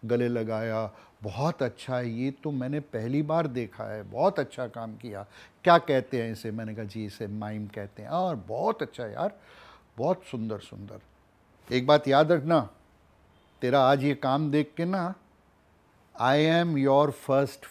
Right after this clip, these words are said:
fan।" इमेजिन कीजिए,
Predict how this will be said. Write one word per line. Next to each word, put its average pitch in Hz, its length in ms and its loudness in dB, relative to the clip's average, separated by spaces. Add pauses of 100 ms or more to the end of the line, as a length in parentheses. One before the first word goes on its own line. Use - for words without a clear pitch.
(140)
fan।" 120 340 -2 (2250)
इमेजिन 107 380 -4
कीजिए, 104 460 -16